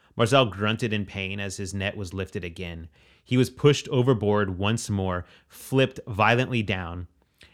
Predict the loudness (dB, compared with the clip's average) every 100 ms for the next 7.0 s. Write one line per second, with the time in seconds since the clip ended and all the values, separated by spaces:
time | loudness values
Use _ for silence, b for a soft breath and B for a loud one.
0 | b 2 4 6 6 4 2 2 2 0
1 | -2 0 0 0 -2 -6 -8 -6 -2 -2
2 | 0 -4 -4 -4 -6 -6 -8 -8 -10 -12
3 | -10 -10 -12 -16 _ b b b 2 2
4 | 2 2 2 0 -2 2 2 2 0 0
5 | -2 -4 -8 -4 -2 -2 -4 -10 -4 0
6 | 0 0 -4 -8 -8 -6 -6 -8 -10 -14